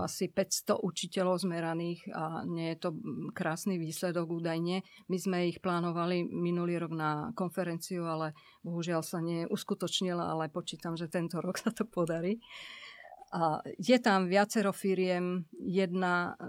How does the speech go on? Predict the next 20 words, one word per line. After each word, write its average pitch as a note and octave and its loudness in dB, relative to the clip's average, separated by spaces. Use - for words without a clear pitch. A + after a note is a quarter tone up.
tiež F3+ 0
dostala F3 -2
ocenenie, E3+ -2
ale E3 -4
nespomeniem E3 -4
si E3 -8
teraz E3 -6
jej D#3+ -6
názov. F3 -2
Keby E3 -12
som E3 -6
vedela, D#3+ -2
tak D3+ -10
si - -10
to, D#3 -4
e, - -8
vyhľadám. G3 4
A E3+ 2
dostali F3 0
ocenenie, E3 -2